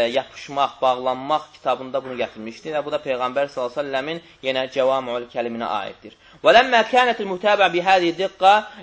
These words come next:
لَمْ يَمْدَحِ اللَّهُ تَعَالَى الْمُؤْمِنِينَ بِمُجَرَّدِهَا. E, fikir verin, deyir, yəni tabeçilik, yəni Peyğəmbərə tabeçilik, yəni bu cür incə, dəqiqliklə olduğuna görə Allah Teala möminlər sadəcə tabeçiliyə görə tə-, tərifləmədi.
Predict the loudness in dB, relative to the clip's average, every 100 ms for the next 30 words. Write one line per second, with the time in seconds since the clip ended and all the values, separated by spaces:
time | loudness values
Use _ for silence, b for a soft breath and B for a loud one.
0 | 4 6 6 4 0 2 0 0 0 4
1 | 4 4 2 2 2 0 -4 -4 -4 -4
2 | -4 -2 0 0 0 -2 -10 -10 _ -18
3 | -16 -6 -4 -2 -4 -6 -8 -8 -12 -20
4 | -12 -4 -2 -2 -4 6 6 6 0 -6
5 | -4 -6 -6 -18 _ -8 -6 -4 -4 -2
6 | -2 -2 -2 -2 2 2 0 -10 -8 -8
7 | -8 B B 0 2 2 0 -6 -6 -4
8 | -6 -4 -6 -4 2 6 6 6 4 4
9 | -2 -4 -2 0 2 0 0 -2 -2 2
10 | 4 4 2 B 0 2 4 6 6 6
11 | 2 2 0 -2 -4 -4 0 0 2 4
12 | 4 2 -4 0 4 4 0 -4 -4 -2
13 | -2 -4 -6 -2 6 6 4 -2 0 0
14 | -2